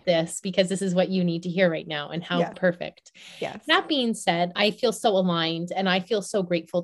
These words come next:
Speaker 1: to be myself. I mean,
Speaker 2: Mm.
Speaker 1: I want the Corker Co to exist to help businesses be more human.
Speaker 2: Mm-hmm.
Speaker 1: And I was like, "If I'm not human, how the heck can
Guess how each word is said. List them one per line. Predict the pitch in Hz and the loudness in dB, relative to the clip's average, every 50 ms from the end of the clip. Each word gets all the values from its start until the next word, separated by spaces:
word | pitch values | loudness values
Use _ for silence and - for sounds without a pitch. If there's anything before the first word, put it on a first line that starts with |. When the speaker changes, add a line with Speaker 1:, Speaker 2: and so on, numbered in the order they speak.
| 175 - | -4 -6
Speaker 1:
to | 180 | -10
be | 170 - 175 170 170 165 165 165 | -6 -4 -2 -2 0 0 0 0
myself. | 170 160 151 156 - - 156 117 135 - - - - _ _ - | 0 -2 -2 -4 -4 -6 -4 -4 -6 -8 -10 -16 -20 _ _ -4
I | 175 | -2
mean, | 180 175 170 190 | -2 0 0 0
Speaker 2:
Mm. | 226 233 247 208 180 - _ _ _ - | 0 0 0 -2 -6 -10 _ _ _ -2
Speaker 1:
I | 202 214 220 220 | 0 2 2 2
want | 208 208 196 - - | 0 -2 -2 -4 -6
the | 202 | -8
Corker | - - 208 190 190 190 185 | -2 -2 -2 -2 -2 -4 -6
Co | - - 190 | -2 -2 -2
to | 175 180 - 190 | -2 -2 -4 -4
exist | 175 180 175 175 185 180 175 - - - | -4 -4 0 0 0 0 0 -4 -10 -12
to | 175 | -12
help | - - - 190 180 165 - - _ _ _ _ _ _ _ _ - | -8 -2 0 0 0 0 -2 -8 _ _ _ _ _ _ _ _ 2
businesses | 214 208 180 202 185 180 - 175 175 | 2 4 4 2 -2 0 -2 -2 -2
be | 175 190 190 | 0 0 2
more | 185 185 175 170 170 | 4 4 4 2 0
human. | 170 - - 170 156 139 120 113 151 - _ - - - - | -2 -2 -2 -2 -2 -2 -4 -6 -8 -12 _ -20 -10 -6 -4
Speaker 2:
Mm-hmm. | 226 196 170 175 | -4 -4 -2 0
Speaker 1:
And | 185 185 185 185 180 180 175 143 | 0 2 2 2 0 -2 -2 -2
I | - 180 | -2 -2
was | 180 175 | 0 0
like, | 202 180 | 0 0
"If | 226 196 | 2 2
I'm | 196 233 277 311 | 2 2 4 4
not | 277 220 - | 2 2 0
human, | 180 - - 185 180 185 196 | -2 -4 -2 0 0 0 -2
how | 190 - 214 220 | -2 0 0 0
the | 220 220 | 0 -2
heck | 190 - 208 - - - | -4 -4 -6 -6 -8 -10
can | - - 220 202 196 196 196 190 185 | -4 -2 -2 0 0 -2 -2 -4 -6